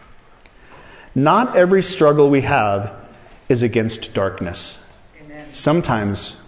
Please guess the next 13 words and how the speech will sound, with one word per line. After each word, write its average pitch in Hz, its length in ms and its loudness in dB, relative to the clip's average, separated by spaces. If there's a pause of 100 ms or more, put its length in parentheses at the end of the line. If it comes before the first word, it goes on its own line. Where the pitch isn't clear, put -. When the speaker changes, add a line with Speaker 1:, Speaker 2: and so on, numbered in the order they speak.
Speaker 1:
we 104 80 0
wrestle 95 300 -2
with 87 160 -4
God. 90 340 -6 (1040)
See, 127 140 -2
God's 143 360 4
love 139 400 4
for 113 140 2
us 110 180 0
is 101 80 -6
stubborn 160 680 -2 (460)
and 104 140 -2
strong 98 800 -4